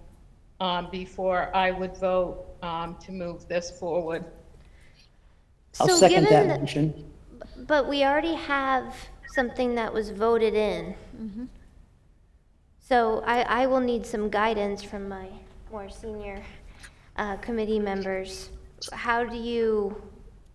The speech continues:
Speaker 3: how do you move
Speaker 2: Well, the
Speaker 3: forward?
Speaker 2: correct way to do this at this point would be to rescind that motion, and the understanding would be that the superintendent would be coming back with a recommendation and more information.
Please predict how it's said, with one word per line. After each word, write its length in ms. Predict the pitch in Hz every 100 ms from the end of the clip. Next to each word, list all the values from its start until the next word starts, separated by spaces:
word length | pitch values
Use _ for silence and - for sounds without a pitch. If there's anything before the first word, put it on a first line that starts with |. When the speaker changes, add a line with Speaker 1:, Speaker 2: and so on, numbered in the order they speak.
| - - - _ _ _ _ _ _ _ _ _ _ _
Speaker 3:
how 140 | - 214
do 80 |
you 520 | 220 220 214 202 208 208 - - - - - - - - - -
move 160 | 226
Speaker 2:
Well, 140 | 180 170
the 60 |
Speaker 3:
forward? 120 | 143
Speaker 2:
correct 300 | 147 190 202
way 140 | 196 196
to 100 | 165
do 180 | 160 151
this 220 | 156 -
at 140 | 151
this 180 | 160 156
point 260 | - 156 131
would 160 | 139
be 120 | 139
to 80 | 143
rescind 500 | 135 139 - 175 170
that 220 | 151 131
motion, 520 | 143 135 139 139 127 131 - - - -
and 180 | 147 147
the 140 | 143
understanding 640 | 147 127 - 160 151 143 131
would 180 | 123
be 220 | 135 131 131
that 180 | 127
the 80 | -
superintendent 680 | - 143 135 131 143 131 120
would 160 | 123
be 80 | 127
coming 360 | 127 135 127 127
back 440 | 127 127 127 -
with 180 | 131 120
a 200 | 120 123 -
recommendation 960 | 131 123 123 120 123 120 - 123 117 120 - - -
and 140 | - 131
more 260 | 131 127
information. 720 | 123 120 117 123 120 - 107